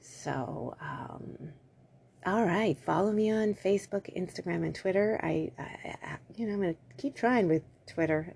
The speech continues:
I don't know, I may stop doing it, but I, you know, I'm gonna keep trying.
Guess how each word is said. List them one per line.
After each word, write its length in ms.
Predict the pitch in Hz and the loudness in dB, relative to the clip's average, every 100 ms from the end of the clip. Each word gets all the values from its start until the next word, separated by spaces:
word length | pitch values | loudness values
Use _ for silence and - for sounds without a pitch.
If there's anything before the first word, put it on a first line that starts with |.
| 156 - - | -10 -6 -4
I 140 | 170 175 | -2 0
don't 140 | 156 | 0
know, 60 | 147 | 0
I 160 | 143 | 0
may 300 | 156 147 131 - | 2 2 0 -2
stop 440 | - - 120 85 - | -12 -8 -4 -4 -6
doing 300 | 139 131 151 | -6 -4 -2
it, 160 | - - | -4 -4
but 120 | - | 0
I, 100 | 156 | 0
you 200 | 175 240 | 0 0
know, 100 | 226 | 0
I'm 120 | 220 | -2
gonna 220 | 226 262 | -2 -2
keep 260 | 240 - 180 | -2 -2 -4
trying. 480 | - 143 147 147 | -4 -4 -2 -4